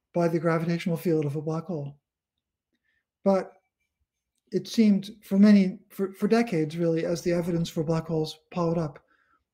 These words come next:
it was extremely indirect, and it, really direct proof of black holes seemed to be well out of reach. <clears throat>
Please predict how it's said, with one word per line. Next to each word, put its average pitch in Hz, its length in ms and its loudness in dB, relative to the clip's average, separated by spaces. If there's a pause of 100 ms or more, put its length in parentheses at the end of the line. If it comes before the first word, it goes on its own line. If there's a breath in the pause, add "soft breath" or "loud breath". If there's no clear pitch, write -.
(160)
it 165 160 4
was 165 160 0
extremely 170 460 2
indirect, 190 400 2
and 160 120 2
it, - 120 -8 (480)
really 196 300 8
direct 180 440 0 (140)
proof 180 340 2
of 147 280 -10
black 160 180 -4
holes 151 320 -6 (300 soft breath)
seemed 170 300 0
to 160 100 -6
be 156 120 2
well 156 240 0
out 147 180 -2
of 156 120 -2
reach. 147 360 -6 (2750 soft breath)
<clears throat> 180 60 -10